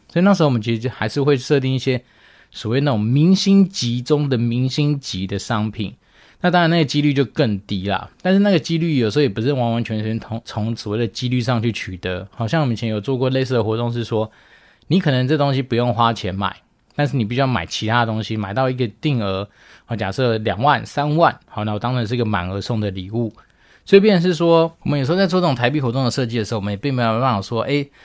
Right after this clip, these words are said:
很单纯的只是用转蛋的几率，然后去乘以一个期望值等等等，就可以算出你的，呃，营收活动的一个总体。其实中间还是存在着蛮多的一些设定的技巧，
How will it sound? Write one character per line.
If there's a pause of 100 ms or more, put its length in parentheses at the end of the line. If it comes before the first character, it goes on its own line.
很
单
纯
的
只
是
用
转
蛋
的
几
率，
然
后
去
乘
以
一
个
期
望
值
等 (100)
等
等，
就
可
以
算
出
你
的， (280)
呃，
营
收
活
动
的
一
个
总
体。 (520)
其
实
中
间
还
是
存
在
着
蛮
多
的
一
些 (420)
设
定
的
技
巧，